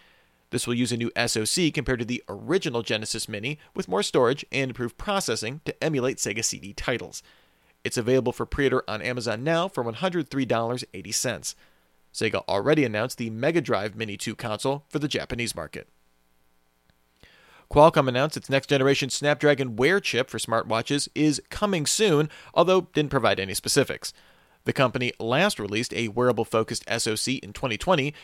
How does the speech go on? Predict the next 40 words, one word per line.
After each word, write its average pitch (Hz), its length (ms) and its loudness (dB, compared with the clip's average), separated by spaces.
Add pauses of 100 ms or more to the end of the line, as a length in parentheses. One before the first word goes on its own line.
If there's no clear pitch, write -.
(160)
with 156 140 0
the 131 60 -2
Snapdragon 139 580 2
Wear 139 240 4
forty-one 110 460 -4
hundred. 92 420 -6 (1700)
Meta's 139 400 6
Ray-Ban 139 420 4
Stories 147 560 4
smart 120 280 0
glasses 117 580 0
now 160 240 2
integrate 117 360 0
with 120 140 -4
WhatsApp, 131 460 0 (200)
letting 120 220 -4
users 110 300 -4
make - 160 -10
calls, 147 480 4
hear 202 240 4
messages, 117 560 0
and 131 160 -2
send 104 240 -4
encrypted 143 400 0
messages. 95 580 -6 (560)
C - 160 0
E 113 140 2
O 107 60 4
Mark 117 280 4
Zuckerberg 113 440 0
said 113 160 0
users 113 320 -2
will 120 120 0
be 90 160 -4
able 117 180 2
to 113 120 -6
reply 131 440 0
directly 113 600 -2
to 202 200 -2
Messenger 123 520 0